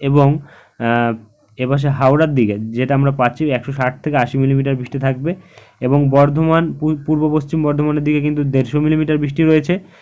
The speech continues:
এবং এরই সাথে কিন্তু মুর্শিদাবাদ ও বীরভূমের দিকে কিন্তু একশো চল্লিশ থেকে পঞ্চাশ মিলিমিটার বৃষ্টি রয়েছে এবং ক্রমশ কিন্তু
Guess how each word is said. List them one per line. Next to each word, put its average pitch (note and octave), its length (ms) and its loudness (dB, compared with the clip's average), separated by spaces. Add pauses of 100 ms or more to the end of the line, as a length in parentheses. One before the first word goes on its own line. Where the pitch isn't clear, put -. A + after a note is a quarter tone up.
(320)
এবং E3 340 4 (440)
এরই D#3 200 4
সাথে F3 180 2
কিন্তু F3 220 4
মুর্শিদাবাদ D#3+ 680 4 (160)
ও D#3 100 0
বীরভূমের E3 520 4
দিকে F3 180 6
কিন্তু D#3 260 2
একশো C3 280 0
চল্লিশ D#3 320 2
থেকে E3 180 0
পঞ্চাশ C#3+ 380 0
মিলিমিটার E3 380 2
বৃষ্টি D3+ 260 -2
রয়েছে D#3+ 300 2 (720)
এবং D#3+ 260 2
ক্রমশ F3+ 400 4
কিন্তু E3+ 300 2